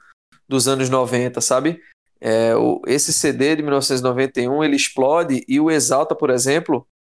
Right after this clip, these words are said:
por mais que ele também fosse, ele, ele é até mais novo, a gente, a gente já, já conversou sobre Exalta Samba aqui, ele é de oitenta e dois,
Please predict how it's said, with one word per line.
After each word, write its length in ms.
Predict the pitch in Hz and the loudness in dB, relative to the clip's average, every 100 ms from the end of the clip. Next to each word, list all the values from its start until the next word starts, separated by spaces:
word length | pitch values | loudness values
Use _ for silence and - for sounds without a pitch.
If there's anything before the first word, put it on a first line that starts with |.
| - | -8
por 100 | 120 | -2
mais 160 | 127 | 0
que 80 | - | 0
ele 80 | 147 | -2
também 260 | 147 143 170 | -2 -2 -2
fosse, 360 | - 147 160 | 0 0 2
ele, 120 | 143 | 2
ele 140 | 135 139 | 2 2
é 60 | |
até 180 | 139 147 | 0 0
mais 260 | 160 175 139 | 0 0 0
novo, 360 | 127 143 156 | 0 0 2
a 40 | 127 | 0
gente, 460 | 127 127 127 110 | -2 -4 -4 -2
a 80 | 101 | -4
gente 240 | 120 123 127 | -4 -6 -2
já, 140 | 120 - | -2 -2
já 80 | 117 | -6
conversou 380 | - 120 123 127 | -4 -2 -2 -2
sobre 180 | 131 | -2
Exalta 320 | 123 123 123 127 | 0 0 0 -2
Samba 280 | 123 123 | -2 -2
aqui, 200 | 120 - | -2 0
ele 160 | 143 143 | 0 2
é 60 | 139 | 2
de 80 | |
oitenta 360 | 135 139 147 151 | 0 0 -2 0
e 80 | 127 | -2
dois, 540 | 117 160 175 - - | 0 2 2 -2 -8